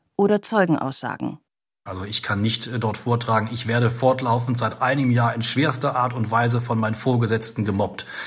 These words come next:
Speaker 2: Dieser Vortrag wäre völlig unsubstantiiert. Ich muss an konkreten Beispielen, konkrete Handlungen, genau mit Benennung, Ort, äh, Datum, Uhrzeit oder auch Zitate, Anweisungen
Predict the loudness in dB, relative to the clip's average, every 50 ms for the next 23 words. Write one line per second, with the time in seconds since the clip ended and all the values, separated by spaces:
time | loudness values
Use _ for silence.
0 | -10 -10 -12 -8 -6 -4 -2 -2 -2 -2 0 2 2 2 2 2 0 0 0 -2
1 | 0 2 2 2 2 0 0 0 2 2 4 2 0 0 -2 -2 -2 -2 -2 -2
2 | -4 -4 -4 -4 -6 -6 -8 -8 -2 2 4 4 4 4 2 -2 -4 -4 -2 0
3 | 0 0 0 -2 -2 -2 -2 -4 -4 0 4 6 6 6 4 4 2 2 2 2
4 | 2 2 2 2 2 2 0 0 -2 -2 0 2 2 4 2 0 -2 -4 -8 -10
5 | -10 -10 -12 -12 -10 -2 2 2 4 4 4 6 6 6 4 2 -2 2 2 4
6 | 4 6 6 4 4 4 4 4 4 2 2 0 -2 -6 -4 0 2 4 4 4
7 | 2 2 2 2 2 0 0 0 2 4 4 4 4 4 2 4 2 2 0 -2
8 | -4 -2 2 2 2 2 2 0 -4 -4 -4 -6 -6 -2 0 2 2 2 0 0
9 | -2 0 0 0 2 2 4 4 4 2 2 -2 0 0 0 0 0 2 2 2
10 | 2 0 -4 -6 -4 -4 -2 -2 0 0 2 4 4 4 4 2 2 2 2 2
11 | 2 2 2 4 4 4 2 2 2 2 2 0 0 2 0 0 0